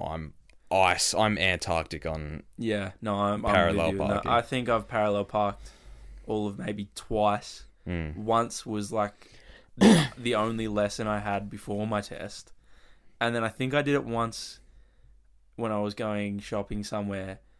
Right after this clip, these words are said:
Speaker 2: but the parks were massive.
Speaker 1: Yeah.
Speaker 2: And the only reason I did is 'cause there was, like, a tree in the way of me driving into it.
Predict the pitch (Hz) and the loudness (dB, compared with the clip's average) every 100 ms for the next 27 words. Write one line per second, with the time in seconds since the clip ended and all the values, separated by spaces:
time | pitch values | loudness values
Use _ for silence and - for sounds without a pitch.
0 | - - 110 110 104 - 113 104 - 110 | -16 -4 -2 -2 -4 2 2 2 -2 -6
1 | 98 101 98 - - 87 92 - - - | -4 -4 -4 -6 -12 -14 -16 -20 -18 -2
2 | 95 92 82 - - 120 117 107 107 104 | 2 4 2 2 2 0 0 0 -2 -2
3 | 101 104 101 98 92 104 101 98 98 98 | -2 -2 -2 -4 -6 -6 -4 -4 -4 -8
4 | 101 - - 101 98 98 101 101 101 98 | -10 -12 -8 -6 -6 -6 -8 -6 -6 -6
5 | 98 104 95 98 101 104 104 104 101 101 | -6 -6 -6 -8 -8 -8 -8 -6 -6 -10
6 | 95 | -12